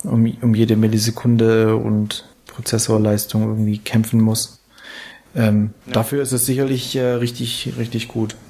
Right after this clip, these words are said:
Speaker 1: Aber für so eine kleine Webseite
Speaker 2: Nee,
Speaker 1: ist
Speaker 2: für
Speaker 1: das
Speaker 2: eine kleine
Speaker 1: Overkill.
Speaker 2: Webseite ist das, ja, ja, klar.
Speaker 1: Aber Apps, ja, klar, sobald du irgendwie Haufen JavaScript schreibst, ist es sicherlich interessant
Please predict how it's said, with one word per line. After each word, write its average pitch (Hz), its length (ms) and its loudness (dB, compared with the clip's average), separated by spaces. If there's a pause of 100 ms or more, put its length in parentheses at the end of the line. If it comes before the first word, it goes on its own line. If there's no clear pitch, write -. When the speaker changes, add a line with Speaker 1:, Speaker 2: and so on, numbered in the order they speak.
Speaker 1:
Aber 117 240 4
für 113 340 2 (280)
so - 220 -2 (240)
eine 117 80 -6
kleine 117 260 -2
Webseite 120 640 0 (1300)
Speaker 2:
Nee, 117 180 -10
Speaker 1:
ist 117 140 -6
Speaker 2:
für 113 80 4
Speaker 1:
das - 120 0
Speaker 2:
eine - 60 -2
kleine 110 140 2
Speaker 1:
Overkill. 104 280 0
Speaker 2:
Webseite 107 160 -4
ist - 180 -8
das, - 360 -6
ja, 113 80 -10
ja, 117 180 -10
klar. - 300 -14 (680)
Speaker 1:
Aber 120 180 0
Apps, - 400 -2 (180)
ja, 82 220 2 (420)
klar, 131 220 -4
sobald 120 360 -2
du 127 40 -2
irgendwie 123 360 2 (760)
Haufen 131 240 2
JavaScript 139 540 -2
schreibst, 135 340 0
ist 127 60 2
es 120 60 -2
sicherlich 123 360 0
interessant 117 540 0